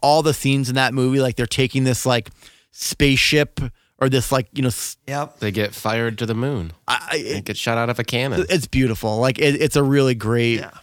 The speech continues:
Speaker 1: video, and it, it, and again, like, watching it now, I think other than s-, a couple, like, little cheesy parts, I think it holds up at being, like, a good video if you put it out today, in my opinion.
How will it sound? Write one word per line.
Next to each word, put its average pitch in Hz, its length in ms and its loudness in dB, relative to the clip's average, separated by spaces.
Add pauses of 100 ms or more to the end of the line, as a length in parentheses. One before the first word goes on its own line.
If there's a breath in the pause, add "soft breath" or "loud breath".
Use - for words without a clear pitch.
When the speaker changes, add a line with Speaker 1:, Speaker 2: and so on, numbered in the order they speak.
(140)
Speaker 1:
video, 113 540 0
and 113 180 -2
it, 117 160 -4
it, 131 180 -4 (260 loud breath)
and 143 100 0
again, 147 240 4
like, 143 160 -2
watching 143 460 2
it 131 80 -2
now, 131 640 2 (440 loud breath)
I 143 120 2
think 165 340 -2 (840)
other 160 180 4
than 156 340 2
s-, - 280 -10 (100)
a 143 80 2
couple, 151 380 0
like, 147 180 0
little 147 260 -2
cheesy 160 380 -2
parts, 170 480 2
I 139 140 2
think 151 240 -2
it 135 80 -6
holds 131 320 0
up 131 160 0
at 113 100 -2
being, 123 240 0
like, 117 160 -2
a 120 60 0
good 113 240 -2
video 113 240 0
if 104 120 -4
you 110 60 -2
put 104 160 0
it 107 60 -2
out 110 160 -2
today, 107 280 -4
in 101 120 -10
my 110 180 -6
opinion. 107 460 -6